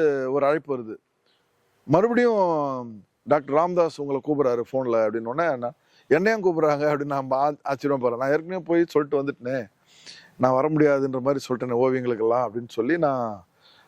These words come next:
அ, சொன்னது ஞாபகம் வந்தது. "இல்ல, இது வேற விஷயத்துக்காக கூப்பிடுறாங்கன்னாங்க." மறுபடியும் தைலாபுரம் தோட்டம் போறேன். போன உடனே அப்ப சொல்றாரு, இந்த மாதிரி, "இங்க என்னுடைய மக்கள் தொலைக்காட்சி சம்பந்தமா நான் ஒரு, ஒரு குழு வச்சிருக்கிறேன். அந்த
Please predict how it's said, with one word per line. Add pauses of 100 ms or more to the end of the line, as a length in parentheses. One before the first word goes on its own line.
(400)
அ,
சொன்னது
ஞாபகம்
வந்தது.
"இல்ல,
இது
வேற
விஷயத்துக்காக
கூப்பிடுறாங்கன்னாங்க." (540)
மறுபடியும்
தைலாபுரம்
தோட்டம்
போறேன்.
போன
உடனே (720)
அப்ப
சொல்றாரு, (260)
இந்த
மாதிரி, (500)
"இங்க (300)
என்னுடைய
மக்கள்
தொலைக்காட்சி
சம்பந்தமா
நான்
ஒரு, (460)
ஒரு
குழு
வச்சிருக்கிறேன்.
அந்த